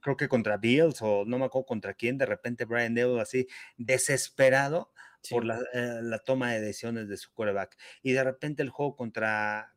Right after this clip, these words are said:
Speaker 1: contra los Raiders, Brian Daboll está desesperado, eh, por el tema del,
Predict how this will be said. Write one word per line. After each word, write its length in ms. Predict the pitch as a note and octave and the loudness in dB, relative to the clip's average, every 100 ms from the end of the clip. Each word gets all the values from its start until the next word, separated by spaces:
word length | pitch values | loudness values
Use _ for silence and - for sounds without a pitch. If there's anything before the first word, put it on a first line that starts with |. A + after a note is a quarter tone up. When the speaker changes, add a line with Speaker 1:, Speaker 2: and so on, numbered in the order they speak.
| _ | _
Speaker 1:
contra 340 | A#2 G#2+ A2 | -10 -8 -6
los 160 | A2 A2 | -4 -2
Raiders, 460 | A#2 B2+ C3 E3 - - - - | 2 2 2 0 -6 -18 -16 -12
Brian 420 | C#3+ E3 G#3 G3+ | 4 6 6 6
Daboll 220 | G3 F#3 | 4 4
está 260 | D3 - D3+ | 2 2 2
desesperado, 600 | A#2+ A2 - A2+ G2+ G#2 | 0 -6 -4 -2 0 -4
eh, 80 | - | -2
por 180 | B2+ | 0
el 140 | G#2 G2 | -2 -4
tema 260 | B2 B2 | -6 -4
del, 240 | A2 G2 | -4 -4